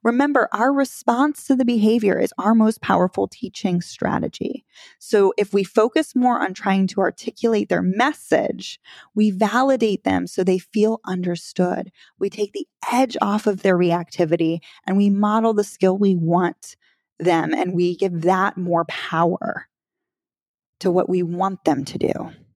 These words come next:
And if the throwing has escalated, if they're in a raging tantrum, what I tell parents is, if you don't already have a safe place established,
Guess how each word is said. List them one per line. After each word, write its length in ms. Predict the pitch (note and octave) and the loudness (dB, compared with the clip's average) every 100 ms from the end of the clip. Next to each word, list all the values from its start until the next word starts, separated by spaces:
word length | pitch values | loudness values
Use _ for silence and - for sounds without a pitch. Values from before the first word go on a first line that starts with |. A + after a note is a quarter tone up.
| _ _ _ _ _ - | _ _ _ _ _ -8
And 200 | C4 E4 _ | -8 -8 _
if 320 | C4+ D4+ D#4 _ | 2 2 0 _
the 160 | A3+ B3 | -4 -4
throwing 580 | - G#3 G#3 G3 G3+ G3 | -2 0 2 4 2 0
has 180 | G3 - | -2 -2
escalated, 640 | E3 - - F3 E3+ E3+ | -2 -2 2 2 2 0
if 160 | F3 - | -2 0
they're 180 | F#3+ F#3+ | 2 2
in 120 | G3+ | 2
a 80 | F#3 | 0
raging 600 | E3 F3+ F3+ F#3+ G3 F#3+ | 0 0 2 2 0 -2
tantrum, 560 | - E3+ D#3+ - E3 F3 | 0 -2 -2 0 0 2
what 180 | F3 | 2
I 180 | F#3+ G#3 | 2 -2
tell 260 | G#3+ A3+ G#3+ | -2 -2 -2
parents 480 | F3 E3+ E3+ E3+ E3+ | 0 0 2 0 0
is, 160 | D#3+ - | 0 0
if 180 | G3 G#3 | 0 2
you 140 | G3+ | 2
don't 300 | G#3+ A3+ A#3+ - | 0 -2 -4 -6
already 420 | F3+ F#3 G3 G3+ | -2 2 2 0
have 260 | E3+ F3 | 0 0
a 80 | F3 | 0
safe 360 | - - E3+ - | -2 -2 -2 -4
place 440 | - D#3+ D#3+ - - | -6 -4 -4 -6 -16
established, 880 | - - D#3 D#3 D#3+ D3+ - - | -14 -6 -4 -2 -2 -4 -6 -16